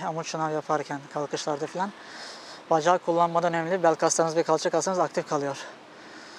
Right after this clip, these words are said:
Bir, iki, üç, dört, beş, altı,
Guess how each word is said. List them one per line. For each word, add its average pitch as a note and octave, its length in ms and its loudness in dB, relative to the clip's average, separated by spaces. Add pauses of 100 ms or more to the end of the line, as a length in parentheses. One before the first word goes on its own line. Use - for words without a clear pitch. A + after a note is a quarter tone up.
(1160)
Bir, - 400 -2 (460)
iki, - 220 -4 (580)
üç, - 300 -6 (600)
dört, E3 300 -8 (480)
beş, D#3+ 440 -6 (500)
altı, E3 320 -10